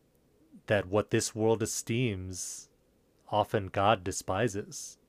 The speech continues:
And, and the opposite is also true. What God despises, many times this world esteems. And so,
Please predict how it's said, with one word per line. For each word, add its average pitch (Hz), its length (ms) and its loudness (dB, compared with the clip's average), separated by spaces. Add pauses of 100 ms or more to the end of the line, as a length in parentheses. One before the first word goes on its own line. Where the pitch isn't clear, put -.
And, 104 220 -6 (180)
and 98 440 -8
the 101 100 -2
opposite 101 360 -2
is 95 100 -4
also 110 220 0
true. 87 200 -10
What 87 200 -6
God 98 240 0
despises, 104 600 -2
many 98 220 -6
times 95 320 -6
this 98 240 -4
world 98 260 -4
esteems. 104 580 -8
And 87 140 -10
so, 90 340 -6